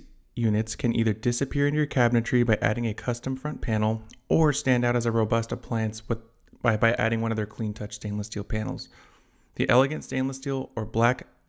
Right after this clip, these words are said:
glass control panel is integrated on the top of the door, and it's only gonna be visible when you open it. The third one is gonna be the semi-integrated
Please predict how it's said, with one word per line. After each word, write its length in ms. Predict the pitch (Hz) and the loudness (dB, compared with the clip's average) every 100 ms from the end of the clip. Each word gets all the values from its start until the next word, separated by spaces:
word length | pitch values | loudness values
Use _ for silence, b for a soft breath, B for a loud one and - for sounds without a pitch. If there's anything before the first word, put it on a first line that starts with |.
| - | -6
glass 360 | 117 113 113 | 0 2 2
control 440 | - 104 - 127 127 | -2 -6 0 0 2
panel 320 | 113 107 107 | 2 2 0
is 120 | 101 - | -4 -2
integrated 380 | 120 120 120 113 | 0 2 2 2
on 100 | 110 | 0
the 80 | |
top 440 | 110 - 139 135 135 | -2 -6 -6 -4 -4
of 120 | 123 | -4
the 80 | 117 | -2
door, 400 | 113 110 101 - B B - | 0 0 -2 -6 B B -6
and 80 | 110 | -6
it's 100 | - | -4
only 220 | 135 135 131 | -2 0 2
gonna 140 | 131 | 2
be 100 | 117 | 2
visible 380 | 110 110 104 104 | 2 0 0 0
when 120 | 104 | -2
you 80 | 107 | -2
open 240 | 110 160 | -4 -4
it. 140 | - - _ _ _ _ _ _ _ - - _ | -8 -12 _ _ _ _ _ _ _ -20 -20 _
The 120 | - | -8
third 260 | 110 120 123 | 0 2 4
one 140 | 131 | 4
is 100 | 127 | 2
gonna 140 | 120 113 | 2 2
be 100 | 110 | 2
the 140 | 104 | -2
semi-integrated 1120 | - - - 135 139 127 - 104 104 107 104 | -4 -8 -6 -4 -2 -2 -2 -4 -2 -2 -2